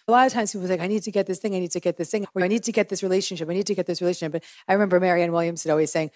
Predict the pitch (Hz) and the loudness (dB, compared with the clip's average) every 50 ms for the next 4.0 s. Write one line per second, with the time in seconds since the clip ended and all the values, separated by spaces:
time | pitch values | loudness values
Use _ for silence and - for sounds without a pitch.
0 | _ _ _ - 202 185 180 185 202 170 160 190 185 - 165 160 170 175 165 165 | _ _ _ 0 2 2 4 4 2 2 2 0 0 0 2 2 2 2 2 0
1 | 143 - 147 143 147 143 143 143 135 - - 143 - - 135 135 - _ - - | 0 0 0 0 0 0 0 0 -2 -4 -10 -6 -4 -4 -4 -4 -6 _ -20 -20
2 | _ _ _ 190 190 180 175 180 180 170 175 202 175 160 156 156 - - 180 160 | _ _ _ 0 0 4 6 6 6 6 6 6 6 4 2 0 -2 -4 -2 0
3 | 160 156 160 190 190 214 208 202 208 202 196 - 220 240 208 170 135 - - | 0 2 2 4 4 4 4 4 4 2 2 2 2 2 2 2 -2 -4 -8